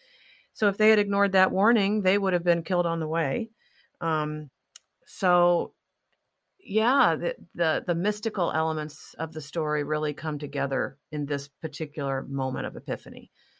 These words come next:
Um, and we, we see the, the full impact of, of all the revelations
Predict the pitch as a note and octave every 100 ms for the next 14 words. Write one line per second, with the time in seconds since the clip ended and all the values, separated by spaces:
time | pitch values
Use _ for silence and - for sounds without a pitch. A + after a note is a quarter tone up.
0 | _ _ _ - - - - C#3 - D#3
1 | C#3+ C#3+ D3+ C#3+ F3+ E3 - D3 D#3 -
2 | F3 D#3 - E3+ E3+ D#3 D#3 C#3 C#3 C#3
3 | C#3 _ D#3 D3 C#3 - D#3+ D#3 C#3+ C3+
4 | B2+ A2+ A2 - - - -